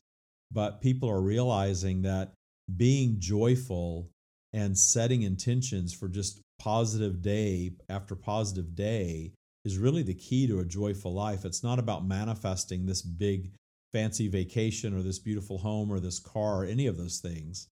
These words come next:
That balancing these two things is just such a satisfying experience in and of itself. And then all the stuff is great,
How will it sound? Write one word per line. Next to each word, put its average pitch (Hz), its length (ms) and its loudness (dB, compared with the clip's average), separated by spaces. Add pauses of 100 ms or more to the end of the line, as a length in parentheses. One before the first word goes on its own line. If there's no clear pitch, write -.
(500)
That 87 200 -2
balancing 113 600 2
these 101 240 0
two 101 180 -2
things 101 640 2
is 92 140 -2
just - 260 0
such - 220 -2
a 98 60 0
satisfying 101 800 -2
experience 95 760 -2
in 104 180 -2
and 95 100 0
of 90 140 -2
itself. 92 800 -2 (800)
And 110 100 0
then 113 80 4
all 147 140 4
the 143 80 2
stuff - 420 0
is 98 140 -2
great, 123 680 0